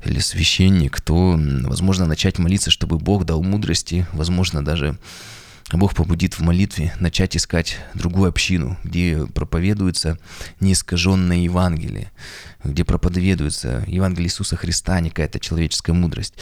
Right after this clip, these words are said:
Но, опять же, это главная причина. В остальных случаях нужно все равно стараться молиться, меняться, искать общий язык. Но вот это вот, э,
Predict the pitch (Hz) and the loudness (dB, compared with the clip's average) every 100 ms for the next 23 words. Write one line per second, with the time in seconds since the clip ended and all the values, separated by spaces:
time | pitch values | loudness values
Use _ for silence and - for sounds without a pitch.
0 | - - - - 101 101 113 104 92 87 | -12 -12 -12 0 4 4 4 4 2 2
1 | 90 98 95 90 85 82 - 85 67 82 | 2 4 4 2 0 -2 0 0 2 0
2 | - 92 139 123 113 107 - - 90 85 | 2 4 4 2 0 0 -2 -2 0 0
3 | 78 73 87 85 - - 69 - - - | 0 0 2 2 0 -4 -6 -6 -8 -6
4 | 67 104 110 95 - 76 82 82 82 78 | 0 2 2 2 -4 -4 -2 -2 -2 -2
5 | 80 92 101 85 - - - 76 90 87 | 0 2 0 -2 -4 -6 -4 -4 -2 -4
6 | - 73 90 143 135 90 90 110 85 78 | -4 -2 0 0 0 -2 0 0 0 -4
7 | - - - 57 57 50 50 50 50 | -6 -12 -6 -4 -2 -4 -6 -6 -8